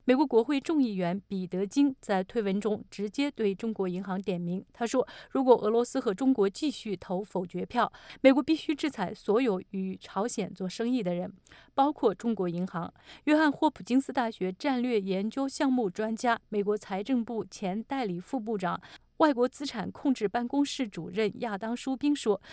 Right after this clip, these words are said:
美国如果决定制裁任何一家大型中国国有银行，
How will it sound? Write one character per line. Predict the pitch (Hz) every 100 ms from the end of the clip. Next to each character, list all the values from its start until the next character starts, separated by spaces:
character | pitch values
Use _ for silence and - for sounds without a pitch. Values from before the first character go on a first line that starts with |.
| -
美 | 240 254
国 | 302
如 | 269
果 | 269 240
决 | 208 202
定 | 262
制 | 254 269
裁 | - 196
任 | 220 339
何 | - 185
一 | 185
家 | 196 185 -
大 | 208 202
型 | - 196
中 | 208 247
国 | 240 196
国 | 196
有 | 214 180
银 | 175 196
行， | 185 185